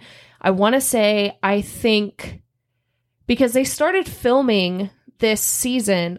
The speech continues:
almost immediately, I think within four to six weeks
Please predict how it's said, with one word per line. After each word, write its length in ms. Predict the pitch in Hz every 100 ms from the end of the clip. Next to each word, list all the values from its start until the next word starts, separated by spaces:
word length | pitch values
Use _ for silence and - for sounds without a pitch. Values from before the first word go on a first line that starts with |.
| -
almost 340 | 240 311 320 214
immediately, 720 | 208 208 214 175 - 185 185
I 80 |
think 200 | 202 247
within 540 | 240 233 208 196 196 190
four 320 | - 214 208
to 80 | 202
six 340 | - 202 -
weeks 320 | 214 185 -